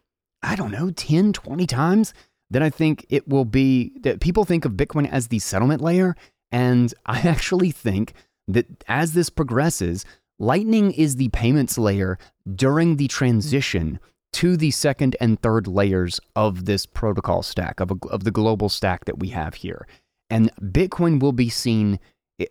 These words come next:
the, the further we get into this future, I believe Bitcoin will be seen as the court, is the final, you could still arguably call it a settlement layer, but I think it will be largely, uh, better understood as a s-, as a sort of court system, as a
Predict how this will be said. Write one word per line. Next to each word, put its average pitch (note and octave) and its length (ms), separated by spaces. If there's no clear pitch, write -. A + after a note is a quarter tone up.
the, A#2 320
the A#2 140
further F3 400
we E3+ 180
get A#2+ 300
into B2 340
this G2+ 220
future, A2+ 400
I G2+ 120
believe G#2 340
Bitcoin E3 420
will B2+ 120
be G#2+ 140
seen G2+ 380
as F#2+ 220
the F#2+ 120
court, - 480
is A2 180
the G2+ 140
final, C3 640
you D#3+ 320
could D#3 160
still F3+ 260
arguably A#2+ 540
call A2+ 240
it G#2 80
a G#2 80
settlement A2+ 420
layer, F#2+ 200
but G#2+ 160
I C3+ 60
think G3+ 200
it E3+ 40
will C3+ 120
be B2 140
largely, G#2+ 640
uh, F#2 300
better C3+ 480
understood B2+ 500
as G#2+ 180
a G2+ 100
s-, - 200
as G#2+ 220
a G2 80
sort G#2+ 260
of - 140
court - 280
system, D2+ 440
as F#2 200
a F#2 220